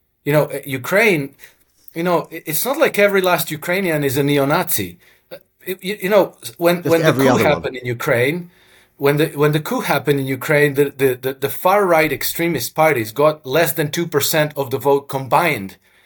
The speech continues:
Speaker 1: They were not popular. In nineteen ninety, twenty nineteen, uh, so that was just five years ago, Ukrainians swept Vladimir Zelensky into power because he was promising peace with Eastern Ukraine,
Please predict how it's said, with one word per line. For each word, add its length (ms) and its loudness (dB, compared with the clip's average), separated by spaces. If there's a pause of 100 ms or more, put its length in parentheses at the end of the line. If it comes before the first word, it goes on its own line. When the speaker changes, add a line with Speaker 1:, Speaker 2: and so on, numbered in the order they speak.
(380)
Speaker 1:
They 140 0
were 140 4
not 200 -2
popular. 560 -2 (300)
In 180 -2
nineteen 640 0
ninety, 640 -2 (340)
twenty 300 2
nineteen, 720 -2 (800)
uh, 380 8 (520)
so 180 -2
that 200 2
was 140 -2
just 180 -6
five 220 0
years 260 0
ago, 360 -4 (420)
Ukrainians 760 -2
swept 640 -2
Vladimir 640 -2
Zelensky 560 -2
into 180 -6
power 320 2
because 340 -6
he 120 -6
was 160 -2
promising 640 -2 (360)
peace 260 2
with 160 2
Eastern 320 0
Ukraine, 580 -2